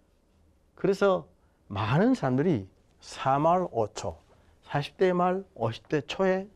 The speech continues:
쓰러집니다. 저는 제 주위에서 멀쩡하던 사람이 갑자기 암을 앓게 되고 갑자기 죽고 갑자기 풍이 오고 갑자기 큰 수술을 받게 되는 사람들을 볼 때에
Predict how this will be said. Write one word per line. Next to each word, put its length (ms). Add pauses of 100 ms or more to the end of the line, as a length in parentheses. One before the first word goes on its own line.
(260)
쓰러집니다. 640 (920)
저는 300
제 180
주위에서 680 (640)
멀쩡하던 580
사람이 320
갑자기 680 (640)
암을 500
앓게 280
되고 380 (340)
갑자기 500
죽고 640
갑자기 420
풍이 380
오고 420 (360)
갑자기 520
큰 240
수술을 340
받게 260
되는 220
사람들을 400
볼 240
때에 460